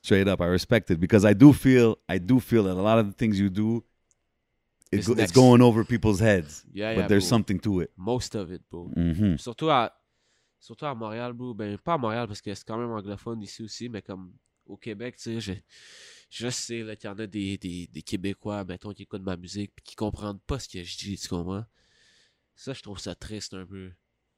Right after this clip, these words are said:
Speaker 2: Mais comme, c'est correct. Si t'aimes le son, comment ça
Speaker 1: Ouais.
Speaker 2: sonne, sors Gucci, mais comme, j'ai des bails à dire des fois dans les tracks.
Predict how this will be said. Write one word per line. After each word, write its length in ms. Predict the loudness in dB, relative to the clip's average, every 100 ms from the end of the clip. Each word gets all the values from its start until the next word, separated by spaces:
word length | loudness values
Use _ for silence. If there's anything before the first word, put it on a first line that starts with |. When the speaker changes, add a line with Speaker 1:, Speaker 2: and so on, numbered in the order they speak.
| _ -18
Speaker 2:
Mais 60 |
comme, 220 | -12 -12 -12
c'est 140 | -8
correct. 380 | -6 -4 -6 -8
Si 220 | -10 -6
t'aimes 220 | -2 0 -2
le 100 | -4
son, 300 | -8 -10 -10
comment 260 | -14 -14
ça 140 | -14 -2
Speaker 1:
Ouais. 120 | 4 4
Speaker 2:
sonne, 100 | 2 -4 _ _ _ _ _ _ _
sors 380 | _ -18 -12 -12 -14
Gucci, 420 | -16 -16 -20 -20
mais 80 | -20
comme, 220 | _ -20 _ _ _ _ _ _ _ _ _ _ _ _ _ _ _ _ _
j'ai 180 | -20 -14
des 120 | -10
bails 220 | -2 0 0
à 120 | -2
dire 280 | -4 -4 -2
des 100 | -2
fois 180 | 0
dans 100 | 0
les 140 | -2 -6
tracks. 320 | -4 -4